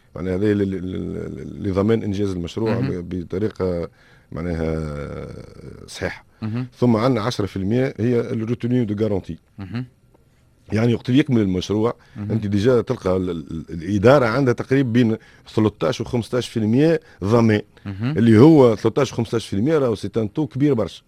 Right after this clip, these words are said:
Speaker 2: ثلاثة عشر وخمسة عشر في المية هذيك، آه،
Speaker 1: معناها
Speaker 2: خلينا نقولوا
Speaker 1: ولا عشرة في المية للروتينيو جارونتي إذا كان يقدم المقاول كوسيون باش ياخذ
Speaker 2: مهم.
Speaker 1: روتينيو جارونتي،
Speaker 2: مهم.
Speaker 1: وثلاثة في المية اللي يعطاهم هو من الأول ولا خمسة في المية
Speaker 2: مهم.
Speaker 1: حسب المشروع،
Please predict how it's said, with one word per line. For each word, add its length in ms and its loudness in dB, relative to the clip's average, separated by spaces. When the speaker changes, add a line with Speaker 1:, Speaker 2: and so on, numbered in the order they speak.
Speaker 2:
ثلاثة 260 -6
عشر 160 -8
وخمسة 240 -8
عشر 100 -6
في 80 -8
المية 320 -4
هذيك، 240 -6
آه، 300 0
Speaker 1:
معناها 220 -4
Speaker 2:
خلينا 200 6
نقولوا 240 6
Speaker 1:
ولا 220 6
عشرة 300 6
في 100 4
المية 240 6
للروتينيو 640 2
جارونتي 720 -2
إذا 100 0
كان 200 2
يقدم 440 2
المقاول 460 0
كوسيون 400 -4
باش 120 -10
ياخذ 160 -2
Speaker 2:
مهم. 100 -2
Speaker 1:
روتينيو 320 -8
جارونتي، 500 -8
Speaker 2:
مهم. 280 -6
Speaker 1:
وثلاثة 340 2
في 100 0
المية 180 4
اللي 120 2
يعطاهم 340 0
هو 160 4
من 120 2
الأول 200 4
ولا 140 2
خمسة 300 -2
في 80 -6
المية 180 0
Speaker 2:
مهم. 80 -6
Speaker 1:
حسب 220 -6
المشروع، 400 -2